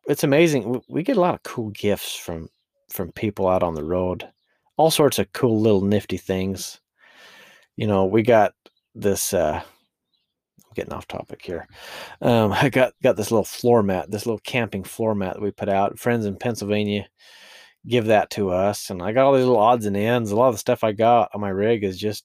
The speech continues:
been gifts. And you know what? I just love you guys. I just appreciate those things so much. But that rope and dummy that Rick built me, that's, that was special. And it just kinda tells you the type of guy he is.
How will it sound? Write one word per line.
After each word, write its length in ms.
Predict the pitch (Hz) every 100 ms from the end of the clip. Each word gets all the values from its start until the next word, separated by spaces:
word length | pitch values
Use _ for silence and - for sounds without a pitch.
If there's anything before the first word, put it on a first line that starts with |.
| _
been 380 | - - 98 95
gifts. 420 | 98 113 113 -
And 460 | 92 90 90 87 - _ _ _ _
you 100 | 113
know 160 | 113 113
what? 340 | 110 120 123 - _
I 100 | 101
just 520 | 101 107 104 - - _ _ _ _ _ _ _ 98
love 200 | 101 90
you 120 | 87
guys. 360 | 90 85 87
I 80 | 98
just 260 | 101 104 -
appreciate 540 | - 117 - 110 -
those 160 | 107 95
things 220 | 98 95
so 140 | - 90
much. 380 | 87 87 -
But 220 | - 82 - - -
that 120 | 127 120
rope 220 | 151 147
and 100 | 120
dummy 200 | 117 110
that 100 | 80
Rick 300 | 104 110 113
built 200 | 98 -
me, 160 | 92
that's, 280 | 92 101 -
that 180 | - 110
was 120 | 92
special. 580 | - 101 98 - 104 - _ _ _ - - - _ _
And 500 | - 101 98 95 95
it 80 | 85
just 240 | 104 -
kinda 180 | - 101
tells 200 | 92 101
you 60 | 90
the 80 | -
type 220 | 98 90
of 80 | 98
guy 180 | 92
he 140 | 87 90
is. 320 | 87 85